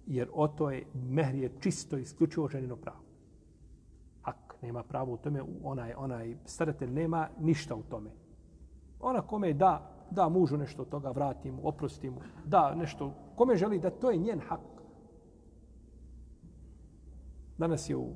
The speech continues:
mnogim zemljama, ovaj, ugradi se tamo i amidžić se ugradi u mehr. Tako, mehr kad se postavlja, to se gleda svako. Šta bi ja sad trebao, ovaj,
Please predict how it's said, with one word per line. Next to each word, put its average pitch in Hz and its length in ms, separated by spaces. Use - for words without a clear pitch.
mnogim 147 280
zemljama, 156 480
ovaj, 120 260
ugradi 156 480
se 147 160
tamo 156 300
i 151 140
amidžić 143 420
se - 180
ugradi 110 340
u 101 80
mehr. 101 160
Tako, - 220
mehr 135 240
kad - 100
se - 140
postavlja, 165 340
to 151 120
se 135 120
gleda 151 240
svako. - 340
Šta - 200
bi 165 120
ja 165 100
sad 165 220
trebao, 147 340
ovaj, 131 280